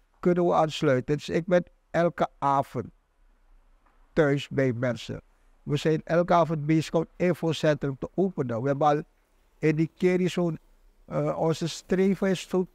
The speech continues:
twintig infocentrum in die keer te openen. En de rest van de, uh, overheidsdistricten hebben we gepland zo'n veertig centra te openen. We zijn al dicht bij de dertig al, dus ik moet nog een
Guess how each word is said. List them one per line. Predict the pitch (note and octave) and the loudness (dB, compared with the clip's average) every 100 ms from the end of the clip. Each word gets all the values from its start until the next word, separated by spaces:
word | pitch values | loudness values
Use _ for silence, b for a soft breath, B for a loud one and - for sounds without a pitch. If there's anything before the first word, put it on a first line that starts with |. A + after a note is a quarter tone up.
| _ | _
twintig | G#3+ G#3+ G#3+ G#3 | 2 2 4 2
infocentrum | F3+ F#3 F3+ D#3+ E3+ E3 - D#3 D#3+ | 2 0 0 0 -2 -2 -2 -2 -2
in | - D3+ | -4 -4
die | D3 | -4
keer | - D#3 | 0 0
te | D3+ C#3+ | 0 -2
openen. | C#3+ D#3+ F3 G#3+ C4 _ _ _ _ _ | -4 -4 -2 -2 -4 _ _ _ _ _
En | - D#3 D3+ C#3 - _ _ _ | 0 2 2 -2 -12 _ _ _
de | C3+ | -2
rest | C#3+ E3 G#3+ - - - | 2 4 4 2 -10 -12
van | - F3+ F3 | 2 2 4
de, | F3 F3 F#3 | 2 2 2
uh, | E3 D#3+ | 0 0
overheidsdistricten | E3 F3+ E3+ D#3 C#3+ D#3+ C3+ F3+ | 0 0 -2 -2 -2 -2 0 -2
hebben | - D3 D3 | 0 -4 -4
we | |
gepland | C#3+ C#3+ D#3 E3 G#3+ _ _ _ _ | -6 -4 -2 -2 -4 _ _ _ _
zo'n | - D#3+ D3 - | -6 -4 -4 -6
veertig | - G3+ F3+ - F3+ - _ _ _ | 0 2 2 2 0 -2 _ _ _
centra | - D#3 D3 D3 | -2 -2 0 -2
te | C#3 | -2
openen. | C3 A#2 - A#2 A2+ _ _ _ | -6 -6 -8 -10 -12 _ _ _
We | - | -6
zijn | D3 E3+ E3 | 0 2 4
al | D#3+ D3+ | 2 2
dicht | D#3 F3 | 0 0
bij | E3 F3 | 2 0
de | E3+ D#3 - _ _ _ _ _ _ _ _ _ _ _ | 0 -4 -6 _ _ _ _ _ _ _ _ _ _ _
dertig | - F3+ G#3 - B3+ C4 | 2 4 4 2 2 4
al, | G3 A3 E4 | 4 4 4
dus | D4+ D#3+ | 0 0
ik | E3+ | 0
moet | F3 F3 | -2 0
nog | D#3+ | 0
een | E3+ | 0